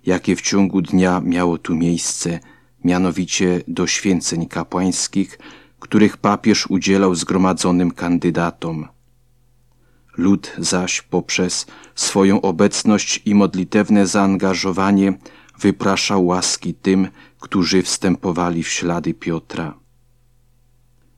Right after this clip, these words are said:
Grób apostoła jest drugim, najbardziej znanym grobem na świecie po pustym grobie Jezusa Chrystusa.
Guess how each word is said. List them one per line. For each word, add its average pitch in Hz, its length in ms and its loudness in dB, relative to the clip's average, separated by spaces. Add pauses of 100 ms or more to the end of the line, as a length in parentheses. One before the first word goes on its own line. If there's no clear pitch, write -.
(240)
Grób 87 420 0
apostoła 90 800 -2 (360)
jest 92 380 0
drugim, 87 600 0 (240)
najbardziej 95 680 2
znanym 90 460 2
grobem 90 400 2
na 87 120 0
świecie 92 560 0 (420)
po 95 220 6
pustym 95 540 0
grobie 87 580 2
Jezusa 87 520 -2
Chrystusa. - 760 -6